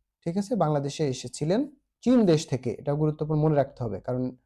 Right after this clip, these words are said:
অনেকেই কিন্তু পর্যটক এসেছিল বাংলাদেশে বা ভারতবর্ষে এসেছিল,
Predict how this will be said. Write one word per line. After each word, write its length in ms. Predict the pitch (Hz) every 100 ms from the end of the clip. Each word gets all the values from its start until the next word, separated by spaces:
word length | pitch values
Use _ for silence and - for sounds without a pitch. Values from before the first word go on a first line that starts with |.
| _ _ _ _ -
অনেকেই 340 | 156 170 196
কিন্তু 480 | 196 190 254 294 -
পর্যটক 420 | 170 156 160 170
এসেছিল 480 | 156 156 165 135 127
বাংলাদেশে 500 | 131 131 131 135 147
বা 200 | 135 139
ভারতবর্ষে 580 | 120 127 123 120 120 123
এসেছিল, 480 | 113 113 - 143